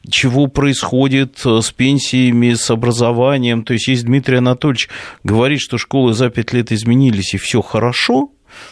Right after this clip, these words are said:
то у меня ощущение, что школьное образование, конечно, уже не спасти, несмотря на интернет.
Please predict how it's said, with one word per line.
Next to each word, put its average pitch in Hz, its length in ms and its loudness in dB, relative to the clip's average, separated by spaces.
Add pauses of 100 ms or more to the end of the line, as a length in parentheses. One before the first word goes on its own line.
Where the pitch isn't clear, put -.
(120)
то 131 140 2
у 101 120 0
меня 175 420 4
ощущение, 170 640 0
что - 180 -6
школьное 139 360 0
образование, 127 540 2
конечно, 123 460 0
уже 113 200 0
не 113 100 2
спасти, - 460 -4
несмотря 107 500 0
на 107 160 2
интернет. 220 600 0